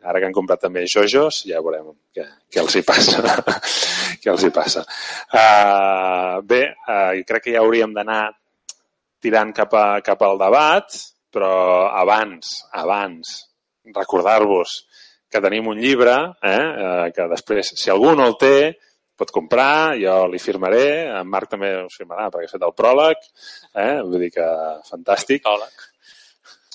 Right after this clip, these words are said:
Speaker 1: El proctòleg ha fet. I abans, però, de passar al debat, m'agradaria veure si algú té preguntes o vol compartir comentaris, vivències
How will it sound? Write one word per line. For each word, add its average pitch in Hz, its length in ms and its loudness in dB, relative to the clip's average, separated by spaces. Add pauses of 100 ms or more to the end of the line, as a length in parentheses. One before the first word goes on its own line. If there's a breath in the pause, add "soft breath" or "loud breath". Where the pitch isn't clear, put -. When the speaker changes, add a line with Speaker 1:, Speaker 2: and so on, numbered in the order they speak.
(140)
Speaker 1:
El 107 80 0
proctòleg 123 640 4
ha - 140 -4
fet. 143 260 0 (1700 loud breath)
I 139 160 4
abans, 151 320 0
però, 160 140 2
de - 80 2
passar 123 180 -2
al 127 80 2
debat, 147 300 2 (180)
m'agradaria 113 380 -2
veure 120 180 -2
si 123 80 -8
algú 104 160 -2
té 120 140 -2 (260)
preguntes 160 840 0 (340)
o 120 240 4
vol 104 240 0
compartir 104 1040 -6
comentaris, 98 640 -2
vivències 101 720 -2